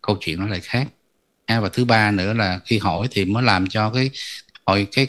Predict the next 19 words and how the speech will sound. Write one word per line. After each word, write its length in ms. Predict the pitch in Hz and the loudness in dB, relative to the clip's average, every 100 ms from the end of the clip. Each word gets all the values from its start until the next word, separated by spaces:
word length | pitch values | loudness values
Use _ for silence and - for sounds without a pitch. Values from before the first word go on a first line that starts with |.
| - | 2
cái 160 | 123 | 0
sinh 200 | 113 - | 0 2
hoạt 180 | 113 98 | 2 2
chuyên 140 | - 117 | 2 2
đề 180 | 101 98 | 2 2
của 40 | |
chúng 80 | 117 | 0
ta 160 | 120 113 | 0 0
nó 340 | 120 135 135 | 0 0 0
sống 280 | - 151 156 | 2 2 4
động, 300 | 90 87 110 | 2 0 0
nó 420 | 135 139 67 65 123 | 0 0 -2 -4 -4
tích 180 | - - | -6 -2
cực 260 | 110 101 - | -2 -2 -2
và 80 | 101 | -2
nó 420 | 101 113 127 139 - - | 0 -2 -2 -4 -8 -4
hấp 180 | 156 - | -2 2
dẫn. 240 | 95 95 139 _ _ _ _ _ _ _ _ _ _ _ _ _ _ _ _ _ _ _ _ _ _ _ _ _ _ _ _ _ _ _ - | 0 0 -4 _ _ _ _ _ _ _ _ _ _ _ _ _ _ _ _ _ _ _ _ _ _ _ _ _ _ _ _ _ _ _ -8
Rồi. 180 | 107 | -6